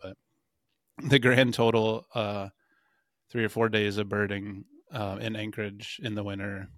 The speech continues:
I have twenty-four species, so <laughs> that's pretty,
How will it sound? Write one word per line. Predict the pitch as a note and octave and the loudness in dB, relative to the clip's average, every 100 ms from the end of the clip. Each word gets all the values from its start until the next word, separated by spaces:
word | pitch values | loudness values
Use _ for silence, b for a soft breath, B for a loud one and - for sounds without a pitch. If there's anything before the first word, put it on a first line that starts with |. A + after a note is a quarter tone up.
| _ _ | _ _
I | G2+ | -8
have | G2 G2 G2 - | -6 -6 -10 -10
twenty-four | - G#2 G2 - G#2 G2 | -6 -4 -6 -6 -6 -6
species, | - - - - - | -10 -12 -10 -10 -10
so | - - B2 | -10 -10 -6
<laughs> | - - - | -4 -4 -4
that's | - | -8
pretty, | - - - - - | -8 -6 -6 -6 -10